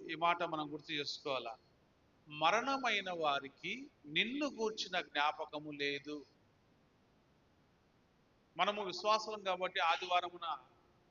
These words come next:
మనకు జ్ఞాపకము, ప్రభు బల్ల జ్ఞాపకం వస్తూ ఉంది, ఆరాధన జ్ఞాపకం వస్తూ ఉంది, సంఘ సహవాసం జ్ఞాపకం వస్తూ ఉంది.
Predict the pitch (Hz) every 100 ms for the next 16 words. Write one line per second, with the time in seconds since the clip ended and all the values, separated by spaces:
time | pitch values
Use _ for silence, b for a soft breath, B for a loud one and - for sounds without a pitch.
0 | 165 170 165 147 151 170 - 170 156 -
1 | 147 156 160 139 147 160 143 135 143 -
2 | 139 131 - 135 123 _ _ 131 135 160
3 | 156 160 147 139 135 - 139 131 - 135
4 | 120 123 - 143 165 165 - 139 151 160
5 | 160 139 139 139 - 135 127 - 131 127
6 | 113